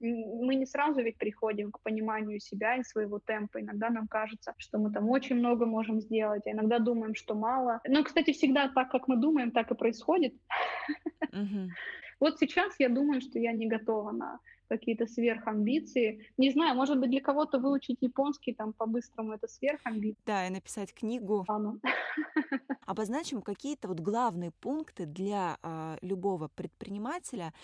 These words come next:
Speaker 2: а, слива как раз энергии, который, вот такой чек-лист, да, который нужно избегать. И если ты понимаешь, что так, вот здесь я себя узнаю.
Speaker 1: Бо-, больше, чем мой ответ, можно будет прочитать в книге в последней главе. Я как раз об этом там
Speaker 2: Мгм.
Speaker 1: пишу, о пожирателях энергии, о способе восстановления энергии.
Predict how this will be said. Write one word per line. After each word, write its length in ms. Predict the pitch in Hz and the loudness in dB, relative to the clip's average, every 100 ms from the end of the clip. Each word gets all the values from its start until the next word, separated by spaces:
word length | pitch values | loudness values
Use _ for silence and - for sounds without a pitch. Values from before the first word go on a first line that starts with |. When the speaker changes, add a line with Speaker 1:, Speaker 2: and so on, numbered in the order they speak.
| - - - | -20 -20 -10
Speaker 2:
а, 200 | - 175 | -6 -4
слива 460 | - 214 233 285 202 | -4 -2 -2 0 -2
как 200 | 190 - | -6 -4
раз 280 | 208 - - | -6 -6 -4
энергии, 580 | 214 214 185 147 151 151 | 0 2 0 -2 -8 -8
который, 440 | - 170 240 240 | -8 -4 0 0
вот 100 | 190 | 0
такой 200 | 214 226 | -2 -2
чек-лист, 540 | 214 - 247 262 370 220 | -4 -4 -4 0 0 0
да, 200 | 185 262 | -2 -2
который 360 | 285 208 240 | -4 -4 -2
нужно 260 | 208 240 202 185 | -2 -4 -4 -6
избегать. 600 | 175 170 214 226 180 - | -8 -6 -4 -2 -2 -4
И 80 | 170 | -6
если 280 | 185 - 185 | -6 -6 -8
ты 100 | - | -8
понимаешь, 440 | 202 214 294 330 | -8 -6 -6 -6
что 180 | - - | -8 -10
так, 220 | - 165 _ | -6 -6 _
вот 240 | 175 175 _ - | -10 -10 _ -12
здесь 340 | 170 233 285 | -6 -4 -2
я 120 | 196 | -4
себя 260 | - 175 190 | -4 -4 -4
узнаю. 480 | 190 208 214 156 139 | -2 -4 -2 -4 -6
Speaker 1:
Бо-, 340 | 196 214 277 | -4 2 4
больше, 720 | 269 240 311 311 - - 247 247 | 4 4 4 4 2 4 4 4
чем 200 | - 254 | 2 2
мой 200 | 262 269 | 4 2
ответ, 380 | 262 277 277 254 | 2 4 4 4
можно 320 | 247 247 240 | 2 2 2
будет 300 | 226 233 226 | 2 0 0
прочитать 500 | 233 - - 240 - | -4 -4 0 0 0
в 40 | |
книге 360 | - 285 381 311 | 0 0 2 0
в 100 | - | 0
последней 540 | 233 226 247 240 226 226 | -8 -4 -2 -2 -2 -4
главе. 380 | 233 233 226 | -2 0 0
Я 120 | 214 208 | -2 -4
как 160 | 214 | -4
раз 220 | 226 226 | -4 -2
об 160 | 240 220 | 0 2
этом 280 | 226 - 202 | 0 -2 -6
там 180 | 190 170 | -4 -4
Speaker 2:
Мгм. 60 | |
Speaker 1:
пишу, 300 | 170 190 302 | -8 -2 2
о 60 | 294 | 2
пожирателях 720 | - 214 226 277 311 - 233 - | 0 -2 0 2 0 -2 -4 -2
энергии, 440 | 233 233 226 220 | -2 0 -2 -4
о 60 | 214 | -8
способе 500 | - 233 233 220 214 | -2 -2 -2 -6 -6
восстановления 800 | 208 - 220 214 226 302 277 240 | -8 -10 -8 -2 0 4 4 2
энергии. 460 | 233 226 220 208 | 0 0 -2 -4